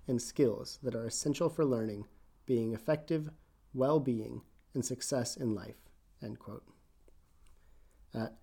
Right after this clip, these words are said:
bit ly slash capital I, capital N, capital E, capital E, dash, capital P, capital S, capital S, dash, capital S, capital E,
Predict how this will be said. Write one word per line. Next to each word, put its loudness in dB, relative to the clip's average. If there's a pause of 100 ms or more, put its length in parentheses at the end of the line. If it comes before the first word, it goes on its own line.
(220)
bit 6
ly 2 (380)
slash -6
capital 0
I, 2
capital -2
N, 4 (160)
capital -2
E, 2
capital 2
E, -2 (200)
dash, -8 (380)
capital -2
P, 0 (140)
capital -4
S, -4
capital -2
S, -10 (640)
dash, -6
capital -2
S, -2
capital -2
E, 0